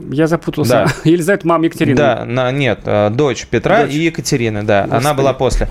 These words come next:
Speaker 1: Да, простите.
Speaker 2: Вот,
Speaker 1: Ну да,
Speaker 2: э,
Speaker 1: да,
Speaker 2: соответственно,
Speaker 1: мама.
Speaker 2: да, да, да.
Speaker 1: <laughs> Супер.
Speaker 2: Тоже наша императрица, э, которая, собственно говоря, не чуралась воевать и за нас-, за наследие, м, бороться.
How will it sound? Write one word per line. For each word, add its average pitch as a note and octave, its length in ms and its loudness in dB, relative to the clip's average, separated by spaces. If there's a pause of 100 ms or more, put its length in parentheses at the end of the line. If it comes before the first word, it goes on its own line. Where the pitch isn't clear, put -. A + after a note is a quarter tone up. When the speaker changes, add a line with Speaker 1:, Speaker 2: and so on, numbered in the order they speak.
Speaker 1:
Да, D#3 240 -2
простите. C#3+ 280 2
Speaker 2:
Вот, D3 200 0
Speaker 1:
Ну B2 40 -10
да, C3 140 2
Speaker 2:
э, C3+ 40 4
Speaker 1:
да, D#3 200 2
Speaker 2:
соответственно, F3 600 -2
Speaker 1:
мама. C3+ 100 -4
Speaker 2:
да, C#3+ 180 4
да, B2 120 0
да. A#2 200 2
Speaker 1:
<laughs> - 40 -18
Супер. - 280 -8 (160)
Speaker 2:
Тоже C3+ 520 0
наша C#3+ 280 0
императрица, D#3+ 800 0
э, B2+ 1500 2 (720)
которая, C#3+ 680 2
собственно B2+ 440 -4
говоря, A#2+ 580 2
не A2 540 -2
чуралась B2 500 0
воевать C#3+ 540 0
и D3+ 280 0 (320)
за B2 200 0
нас-, D3 280 -2
за C#3 520 2
наследие, C#3 760 2
м, A#2+ 360 -2
бороться. D3+ 500 0